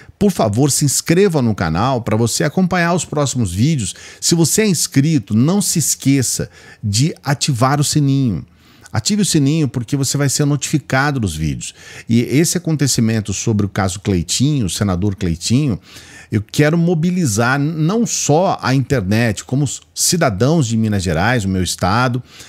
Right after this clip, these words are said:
Eu quero realmente colocar um holofote sobre isso, porque essa foi uma das ações mais arbitrar-, ar-, mais arbitrárias da história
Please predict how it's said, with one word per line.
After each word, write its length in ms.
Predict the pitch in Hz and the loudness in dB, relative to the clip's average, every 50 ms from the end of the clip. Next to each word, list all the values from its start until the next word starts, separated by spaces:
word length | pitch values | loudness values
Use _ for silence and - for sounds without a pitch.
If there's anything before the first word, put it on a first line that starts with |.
| - - - - - | -20 -20 -20 -12 -6
Eu 160 | 123 120 120 | -4 -4 -4
quero 360 | 101 - 143 147 160 190 196 | -2 0 2 2 4 4 4
realmente 580 | 139 139 190 202 180 147 151 160 165 151 - 160 | 2 2 2 2 2 0 2 0 0 -2 -4 -6
colocar 500 | 151 - - 165 160 147 - - 147 147 | -6 -4 -2 0 0 0 0 0 -2 0
um 120 | 160 160 | 0 0
holofote 720 | 160 165 170 147 - - - - 135 143 147 139 - - 123 | 0 0 0 -2 -4 -6 -4 0 0 2 0 0 -2 -2 -4
sobre 320 | - - 127 117 107 101 | -2 0 0 2 2 2
isso, 340 | 98 104 117 117 - - - - - - - - - | 2 2 0 0 -2 -6 -10 -14 -20 -20 -20 -8 -4
porque 200 | - 123 - 160 | -4 0 2 2
essa 240 | 165 160 156 - 170 | 2 2 2 0 -2
foi 460 | - - - 160 156 165 175 180 175 - - - - - | -4 -2 0 2 2 2 2 0 -2 -6 -12 -18 -8 -2
uma 220 | 151 165 170 170 | 0 0 2 2
das 200 | 147 156 143 135 | 2 0 0 0
ações 520 | 139 123 - - - 151 160 165 147 123 | 0 -2 -2 -2 0 0 2 2 0 0
mais 400 | 135 135 143 143 175 190 160 135 | 0 0 0 0 2 0 2 2
arbitrar-, 920 | 165 156 165 151 147 160 143 135 120 - _ - 120 120 135 139 147 147 - | 0 0 0 0 0 0 0 -2 -2 -4 _ -2 2 2 4 2 2 0 0
ar-, 240 | 87 123 143 - - | 0 0 0 -2 0
mais 280 | - 120 139 170 180 139 | 0 2 2 2 2 2
arbitrárias 800 | 160 151 147 139 143 117 - - 127 123 131 139 143 143 135 123 | 2 2 2 2 0 0 0 0 0 2 2 2 0 0 0 0
da 140 | 127 151 160 | 0 2 2
história 720 | 160 - - - - - 180 190 202 226 240 233 226 - | 2 2 0 -2 0 2 2 4 4 2 0 -2 -4 -6